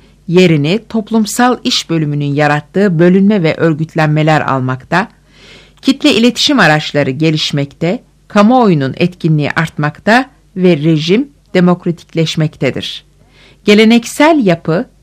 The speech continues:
tekilci ve baskıcı rejimleri kolaylaştırırken, yapının çoğulcu yönde değişmesi ile birlikte daha uyanık ve hareketli bir kamuoyu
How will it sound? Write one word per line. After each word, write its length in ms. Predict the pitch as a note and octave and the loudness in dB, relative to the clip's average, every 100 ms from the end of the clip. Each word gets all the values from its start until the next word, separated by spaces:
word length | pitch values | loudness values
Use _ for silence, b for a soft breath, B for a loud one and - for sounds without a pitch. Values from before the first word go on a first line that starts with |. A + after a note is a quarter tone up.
| - | -2
tekilci 460 | G3+ - G3+ B3 | -2 0 -2 2
ve 140 | A3 E3+ | 2 2
baskıcı 480 | F3+ - F#3+ G#3+ | 0 -2 -4 0
rejimleri 640 | F#3 D3 D3 C#3 C3+ E3 A#3 _ _ | 0 0 -2 -2 -2 -2 -4 _ _
kolaylaştırırken, 1200 | F3+ F3 D#3+ D3+ D3+ - D#3 C#3 C3 - F3+ C4+ b b b b | -2 2 2 0 -2 -2 -4 -4 -8 -4 -2 -2 b b b b
yapının 500 | F3+ G3+ A3 A3 C4 | 0 0 2 2 2
çoğulcu 560 | C4 - G3+ G#3 G#3 C4+ | 0 0 4 4 2 0
yönde 420 | A#3+ D#3+ D3+ C3+ | 2 2 0 -2
değişmesi 600 | D3+ D3 - D#3 D#3 - | 0 -2 -2 -4 -2 -6
ile 320 | - C#3+ C#3+ | -6 -6 -4
birlikte 640 | C#3 C3 B2+ - G3+ A#3+ - b b A3 | -4 -4 -6 -6 -2 -2 -4 b b -2
daha 240 | G#3 A3+ | 0 0
uyanık 440 | - E3 F3 A3 E3+ | 0 2 2 0 -2
ve 100 | D3+ | -2
hareketli 640 | E3 D#3 D#3+ D3+ D3 C#3+ | 0 -2 -4 -6 -6 -6
bir 120 | C#3 | -8
kamuoyu 800 | - G3+ F#3+ D#3 B2+ C3 G3 | -4 0 2 0 -2 -2 -4